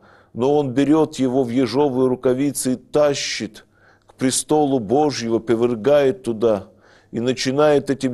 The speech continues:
это сердце разминать словами, молитвами: "Господи,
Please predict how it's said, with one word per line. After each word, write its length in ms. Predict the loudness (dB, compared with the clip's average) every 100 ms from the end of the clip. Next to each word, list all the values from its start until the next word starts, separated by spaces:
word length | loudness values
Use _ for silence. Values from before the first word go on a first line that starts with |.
| -4
это 220 | -4 -2 -4
сердце 520 | 0 0 0 -2 0
разминать 720 | 0 -2 -4 -2 2 2 0
словами, 580 | -2 0 2 0 0 -2
молитвами: 680 | -2 0 -2 -2 -4 -4 -4
"Господи, 840 | 0 0 0 -2 -8 -12 -12